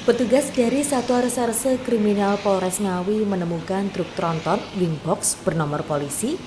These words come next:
B sembilan lima tiga lima T E Y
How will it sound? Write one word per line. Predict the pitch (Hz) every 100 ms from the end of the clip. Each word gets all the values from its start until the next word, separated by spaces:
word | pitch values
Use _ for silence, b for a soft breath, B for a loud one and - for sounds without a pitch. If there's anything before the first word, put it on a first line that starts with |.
| -
B | 214 160 214 - - -
sembilan | - 220 185 202 269
lima | 247 233
tiga | 226 214 190
lima | 185 185 170 165
T | - 202 - 202
E |
Y | 202 247